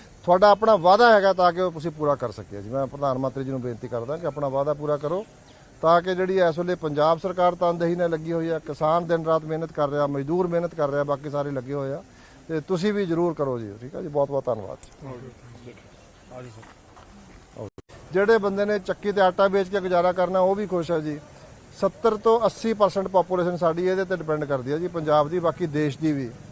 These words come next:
Speaker 1: ਕਰੋਨਾ ਵੇਲੇ ਵੀ ਇਹਨਾਂ ਨੇ ਲੋਕਾਂ ਦੀ ਬਾਹ ਫੜੀ ਆ, ਤੇ ਹੁਣ ਸਰਕਾਰ ਦਾ ਫਰਜ਼ ਹੈ ਕਿ ਅਸੀਂ ਤੁਹਾਡੇ ਕਣਕ ਦੇ ਨਾਲ ਔਰ ਝੋਨੇ ਦੇ ਨਾਲ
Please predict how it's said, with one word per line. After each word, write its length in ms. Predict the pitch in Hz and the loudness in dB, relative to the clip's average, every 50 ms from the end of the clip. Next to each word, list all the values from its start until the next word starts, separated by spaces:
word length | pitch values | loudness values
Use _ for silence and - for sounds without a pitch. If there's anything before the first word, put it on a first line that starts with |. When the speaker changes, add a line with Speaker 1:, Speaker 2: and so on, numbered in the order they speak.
| - - - - - - - | -20 -20 -20 -20 -20 -14 -6
Speaker 1:
ਕਰੋਨਾ 320 | - 175 175 180 190 202 202 | -2 0 0 2 4 4 4
ਵੇਲੇ 240 | 202 208 202 214 214 | 4 4 2 2 2
ਵੀ 100 | 214 214 | 2 0
ਇਹਨਾਂ 140 | 214 208 214 | 0 0 0
ਨੇ 80 | 214 | 0
ਲੋਕਾਂ 300 | 202 196 185 175 185 185 | 0 0 0 0 0 0
ਦੀ 80 | 190 185 | 0 2
ਬਾਹ 200 | 165 175 180 185 | 2 4 2 4
ਫੜੀ 240 | 175 180 165 165 160 | 2 0 -2 -2 -2
ਆ, 140 | 151 143 151 - - - - - - - - | -4 -4 -6 -10 -16 -20 -20 -20 -18 -10 -6
ਤੇ 60 | 180 | -2
ਹੁਣ 180 | 180 190 196 | 0 0 0
ਸਰਕਾਰ 440 | 185 - 190 180 - 170 175 185 190 | 0 -2 -2 2 6 8 8 8 8
ਦਾ 140 | 196 214 214 | 6 4 2
ਫਰਜ਼ 300 | 190 196 180 175 165 170 | 4 4 2 2 2 0
ਹੈ 120 | 170 175 | 0 0
ਕਿ 220 | 185 196 196 202 196 | 0 0 0 0 0
ਅਸੀਂ 200 | 170 185 196 190 | 0 -2 -4 -2
ਤੁਹਾਡੇ 440 | - 185 170 170 175 190 190 185 180 - - - - - | 0 0 0 2 2 0 0 0 -2 -6 -14 -18 -2 2
ਕਣਕ 280 | 156 165 165 165 - | 4 4 4 4 0
ਦੇ 140 | 190 202 220 | 0 2 4
ਨਾਲ 340 | 214 214 208 208 214 220 240 247 - - - - - - - - - - - - - - - - - - - | 6 6 8 8 6 4 0 -4 -14 -20 -20 -20 -20 -20 -20 -20 -20 -20 -20 -20 -20 -14 -12 -12 -10 0 4
ਔਰ 200 | 196 190 190 185 - - | 6 6 6 4 2 2
ਝੋਨੇ 320 | 220 202 180 160 160 165 | 2 4 4 4 2 2
ਦੇ 140 | 175 190 196 | 2 2 4
ਨਾਲ 420 | 190 190 190 190 196 196 190 196 | 4 6 6 6 6 6 4 2